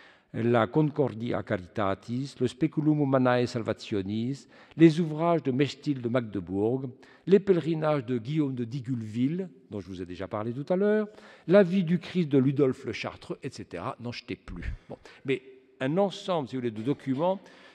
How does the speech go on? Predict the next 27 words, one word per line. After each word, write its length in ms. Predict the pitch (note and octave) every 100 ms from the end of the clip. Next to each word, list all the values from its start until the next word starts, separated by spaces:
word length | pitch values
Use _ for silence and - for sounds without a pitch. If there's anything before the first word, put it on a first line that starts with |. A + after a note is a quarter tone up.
| _
qui 180 | - F3+
va 300 | D#3+ D3+ C#3
avoir 340 | - C3+ C#3+ A#2+
une 80 |
prodigieuse 540 | A2+ - G#3+ F#3+ F#3+ D3+
influence 800 | C3 - C#3+ D3 A#2+ G2 - -
sur 500 | - - D#3 C3+ B2
l'art 320 | B2+ E3 F3
des 140 | A#2+ A2+
peintres 460 | - D3+ E3+ E3+
et 120 | - C#3
li-, 340 | E3 G3 E3+
libérer, 640 | E3+ G#3 E3 E3+ E3 G#3+
au 140 | G#3+ B2+
fond, 300 | - F#3+ F#3+ - -
leur 220 | C#3+ C#3+
rapport 500 | C3+ D#3 C#3+ F#3+ F#3+
au 120 | D3+
temps, 420 | C3+ - - C3+ - -
au 260 | - - C3+
temps, 320 | - F#3 E3+ - - -
euh, 60 | - - - F3+ -
avec 200 | B2 B2
ses 240 | - C3+ D3+
épisodes, 520 | D#3+ D#3 D3 B2 -
ses 200 | A#2 G#2+
étapes. 420 | G#2 - - -